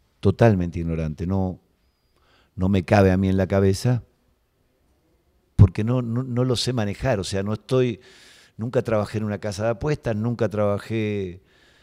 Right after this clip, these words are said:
eh, en el bar, nunca trabajé, no tengo conocimiento. No puedo opinar de algo que no tengo conocimiento ninguno. Eh, sobre las opiniones de los demás, las respeto todas.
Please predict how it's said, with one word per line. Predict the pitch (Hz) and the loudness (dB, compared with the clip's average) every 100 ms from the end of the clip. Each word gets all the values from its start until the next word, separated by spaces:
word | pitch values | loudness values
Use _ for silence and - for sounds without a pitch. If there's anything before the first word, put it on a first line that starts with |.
| _ _ _ _ - | _ _ _ _ -16
eh, | 90 87 85 78 60 57 _ 90 | -8 -6 -6 -8 -14 -20 _ -8
en | 104 | -2
el | 101 110 | 2 4
bar, | 151 156 131 120 | 4 4 0 -4
nunca | 117 117 110 95 | -4 -4 -6 -6
trabajé, | 104 101 - 107 107 104 98 87 71 60 50 _ _ _ _ _ - | -6 -8 -10 -14 -12 -12 -14 -16 -20 -20 -20 _ _ _ _ _ -6
no | 107 135 | 0 0
tengo | - 165 127 | 2 0 0
conocimiento. | 104 90 - 123 135 82 - - - - - _ _ | 0 0 -2 -2 0 -2 -8 -20 -20 -20 -20 _ _
No | 110 | -4
puedo | - 147 | 4 4
opinar | 131 123 120 120 | 6 4 4 4
de | 113 117 | 4 2
algo | 127 127 113 | 2 2 0
que | 107 | 0
no | 113 | 0
tengo | 110 110 | 2 2
conocimiento | 101 101 85 107 107 104 - | 2 0 0 0 0 0 -2
ninguno. | 95 92 87 80 82 85 _ _ _ _ _ _ _ _ _ _ _ _ | -2 -2 -2 -4 -10 -16 _ _ _ _ _ _ _ _ _ _ _ _
Eh, | - 90 92 90 82 - _ _ _ | -6 -2 0 0 -2 -6 _ _ _
sobre | - - 110 110 | -12 0 4 4
las | 107 104 | 2 -2
opiniones | 101 107 120 160 139 | -2 -2 0 0 2
de | 107 | 2
los | 101 | 2
demás, | 107 135 165 120 | 0 2 0 0
las | 95 | 0
respeto | 104 98 117 107 | 2 2 2 2
todas. | 131 131 87 85 - | 2 2 2 -4 -14